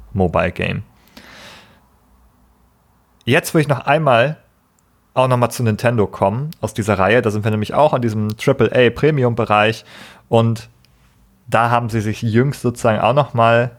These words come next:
etwas Ähnliches geleistet, äh, was in diese Kategorie fällt. Zelda Skyward Sword, das Remaster für die Switch, kam raus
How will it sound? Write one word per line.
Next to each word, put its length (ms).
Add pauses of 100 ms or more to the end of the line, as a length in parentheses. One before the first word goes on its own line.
(180)
etwas 300
Ähnliches 560
geleistet, 680 (600)
äh, 80
was 320
in 60
diese 160
Kategorie 360
fällt. 380 (560)
Zelda 460
Skyward 600
Sword, 760 (260)
das 420 (140)
Remaster 720
für 100
die 120
Switch, 360
kam 220
raus 420